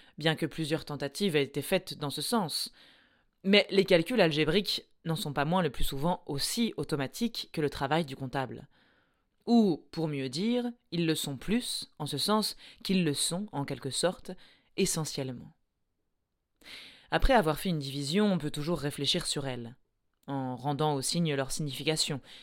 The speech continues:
jusqu'à ce qu'on ait compris le pourquoi de chaque partie de l'opération. Mais il n'en est pas de même en algèbre, où les signes,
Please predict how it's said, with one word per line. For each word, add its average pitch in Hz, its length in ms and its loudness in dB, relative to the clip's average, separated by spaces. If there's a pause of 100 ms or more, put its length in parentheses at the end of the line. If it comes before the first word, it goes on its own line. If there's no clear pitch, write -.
(120)
jusqu'à 147 340 -2
ce - 100 -6
qu'on 147 140 -4
ait 143 60 -4
compris 156 340 0
le 151 120 2
pourquoi 180 380 2
de 147 100 2
chaque 156 280 -2
partie 170 360 -2
de 151 80 -2
l'opération. 135 640 -4 (880)
Mais 202 180 4
il 196 140 4
n'en 170 160 4
est 160 100 2
pas 196 180 4
de 175 120 0
même 196 420 2
en 147 140 -2
algèbre, 127 580 -2 (100)
où 151 120 -4
les 143 120 0
signes, 180 460 2